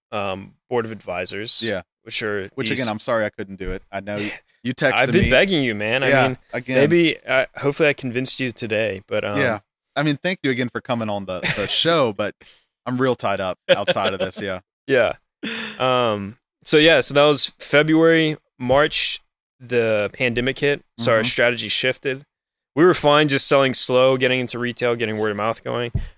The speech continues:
Speaker 1: Um, but the pandemic hit, and we're like, "Okay, let's start pumping some ads."
Speaker 2: Yeah.
Speaker 1: And it took off, and we, it quickly got out of control, like, the
Speaker 2: Mm-hmm.
Speaker 1: amount we were selling, which is a good problem to have, but still a problem.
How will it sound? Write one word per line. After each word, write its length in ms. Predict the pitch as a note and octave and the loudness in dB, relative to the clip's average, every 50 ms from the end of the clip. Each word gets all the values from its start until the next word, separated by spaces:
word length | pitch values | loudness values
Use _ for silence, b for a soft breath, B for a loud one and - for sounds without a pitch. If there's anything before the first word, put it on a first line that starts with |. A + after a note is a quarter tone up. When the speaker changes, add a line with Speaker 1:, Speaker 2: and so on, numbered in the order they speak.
| B B _ | B B _
Speaker 1:
Um, 300 | - G#2+ G#2+ G#2 G#2 G#2+ | -6 -4 -4 -2 -4 0
but 140 | G#2+ B2+ A#2+ | -2 -2 -2
the 80 | A#2+ A2+ | -2 -8
pandemic 460 | - C3 A#2+ G#2+ A2 G#2+ G#2+ F#2+ - | -2 -2 -2 -2 -2 -4 -6 -6 -4
hit, 140 | B2+ C#3+ D#3 | -2 -2 -2
and 80 | C3+ | -2
we're 80 | B2+ A2+ | -2 -4
like, 180 | G#2 G2+ - | -4 -4 -4
"Okay, 260 | B2+ C3 - D#3+ B2 G#2+ | -6 -4 0 0 0 0
let's 240 | G2+ - B2 B2+ | 0 -2 -2 -2
start 200 | - - D3 B2 - | 0 0 0 -2 0
pumping 300 | C3+ C3 B2 - B2 A#2 | -4 -6 -4 -6 -10 -8
some 140 | - A2+ A2 | -8 -6 -6
ads." 360 | G#2 A2 A2 A2+ A#2 - - | -4 -4 -4 -4 -4 -6 -6
Speaker 2:
Yeah. 260 | A2 A2+ A#2 G2+ F#2+ - _ _ _ _ _ _ | -4 -2 -4 -4 -4 -6 _ _ _ _ _ _
Speaker 1:
And 340 | - B2+ B2+ A#2+ A#2 A2+ A2 | -4 -2 0 0 0 -2 -4
it 160 | - A#2+ - | -8 -8 -6
took 240 | - - C#3+ C3 - | -2 -2 0 2 4
off, 360 | C3+ B2+ B2+ A#2+ - - - - _ - | 4 6 6 4 2 -2 -20 -20 _ -6
and 240 | A#2+ A#2 A2+ A2+ | -4 -4 -4 -2
we, 260 | A2+ B2+ B2+ B2 B2+ - _ _ - | -2 -2 -2 -2 -4 -8 _ _ -4
it 180 | C3 B2 A2 - _ _ _ _ _ | -2 -2 -4 -6 _ _ _ _ _
quickly 520 | - - - C#3 D3+ D#3+ - - D3+ C#3+ C3 | -18 -14 -6 -2 -2 0 0 2 2 2 4
got 220 | C3 B2 A#2 A#2 A#2+ | 4 4 4 4 4
out 120 | A2 A2+ | 2 2
of 240 | A2+ G#2+ - - - - _ _ _ _ _ | 0 -2 -6 -16 -20 -20 _ _ _ _ _
control, 500 | _ A2+ - - A2 G#2+ G#2+ B2 C3 B2+ - - | _ -12 -8 -4 -2 -2 0 -2 -2 -4 -4 -6
like, 140 | B2 A2 A2 | -6 -2 -2
the 60 | B2 | -2
Speaker 2:
Mm-hmm. 100 | A2+ A2+ | -2 -2
Speaker 1:
amount 140 | A2+ A#2 A2+ | -2 -2 -4
we 60 | A2 | -2
were 40 | G2+ | -2
selling, 520 | - - - G2 G2+ A2 A#2+ C3 C3+ C3 - | -2 -2 0 0 -2 -2 -2 -4 -6 -10 -8
which 140 | - C3 - | -6 -4 -4
is 100 | D3 C3+ | -4 -2
a 40 | C3+ | 0
good 140 | C#3+ C#3+ - | 0 0 2
problem 280 | C3+ C3 C#3 C#3+ C#3+ C3 | 2 2 2 2 0 -4
to 60 | B2 | -4
have, 300 | - G2 G2 G#2 G#2 - | -4 -2 -2 -4 -4 -6
but 100 | A#2 - | -6 -4
still 200 | - - A#2+ A2 | -2 -2 -2 -2
a 40 | G#2 | -4
problem. 440 | - A2+ A2 A2 G#2+ G#2 G2+ F#2+ | -4 -2 -2 0 0 -2 -6 -10